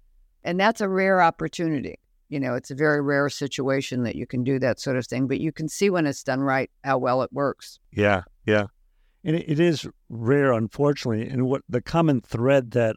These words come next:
Speaker 2: I'm hearing you say is more local care, whether it's an I D N or in this example,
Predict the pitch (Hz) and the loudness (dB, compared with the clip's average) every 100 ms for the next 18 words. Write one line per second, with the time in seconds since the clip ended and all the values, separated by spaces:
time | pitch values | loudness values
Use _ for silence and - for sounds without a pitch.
0 | - 117 110 110 104 - 147 147 139 117 | -4 -4 -4 -6 -8 -2 2 4 4 2
1 | 107 98 98 95 - 120 117 117 - 107 | 0 0 -2 -2 0 0 2 -2 -4 -4
2 | 104 101 95 - 117 127 131 123 104 104 | -2 -2 -6 -6 -2 2 4 4 2 2
3 | 120 139 - 101 95 - - 101 101 101 | 2 2 0 -2 -4 -8 -6 -4 -4 -10
4 | - 107 104 104 101 - 104 107 113 104 | -4 0 2 2 0 -2 -4 -2 -4 -2
5 | 101 104 110 110 110 - 110 101 95 95 | -2 0 0 0 -2 -4 -4 -2 -2 -2
6 | 107 107 117 92 90 101 98 - 98 98 | -4 -4 -6 -6 -2 -2 -2 -2 -2 -2